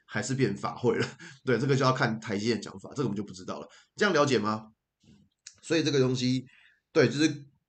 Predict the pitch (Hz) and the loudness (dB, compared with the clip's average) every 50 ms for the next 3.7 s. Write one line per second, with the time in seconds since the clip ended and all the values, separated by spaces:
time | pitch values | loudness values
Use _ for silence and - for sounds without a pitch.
0 | _ _ _ _ _ - - 117 110 107 113 123 131 131 135 117 107 - - - | _ _ _ _ _ -6 -2 -2 -2 0 0 0 2 2 2 2 2 -2 -4 -14
1 | _ _ _ - 156 147 147 151 151 - - - _ _ - 170 185 180 170 175 | _ _ _ 6 6 6 6 6 0 -6 -12 -18 _ _ 6 8 8 8 8 4
2 | 139 135 - 160 156 160 175 - - _ _ _ _ - 165 160 160 160 135 170 | 0 2 2 2 2 2 -2 -6 -10 _ _ _ _ 4 4 4 4 4 2 2
3 | 156 156 156 - - _ _ - - 160 156 156 160 | 2 2 0 -4 -14 _ _ 2 4 4 4 4 0